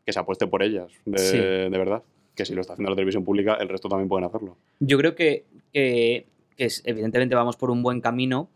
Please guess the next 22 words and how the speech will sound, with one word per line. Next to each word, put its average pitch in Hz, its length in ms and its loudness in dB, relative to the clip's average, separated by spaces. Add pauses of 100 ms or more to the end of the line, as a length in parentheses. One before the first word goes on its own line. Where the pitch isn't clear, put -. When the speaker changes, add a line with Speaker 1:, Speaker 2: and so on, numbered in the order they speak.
(460)
Speaker 2:
y 139 180 2
que 120 120 2
todas 131 280 2
las 151 200 2
series, 156 680 0 (760)
todas, 170 440 4 (440)
creo 151 160 4
que 170 60 4
aportan 147 340 0
algo 151 380 2
para 123 180 0
ir 123 120 0
escalando. 113 540 0 (280)
O - 40 -18
sea, 113 420 0 (340)
mm, 117 520 -6 (760)
de 127 100 0
repente, 120 800 2 (460)
imagínate 127 360 -2
que 151 60 6
hubiéramos 160 200 4
pasado... 131 440 2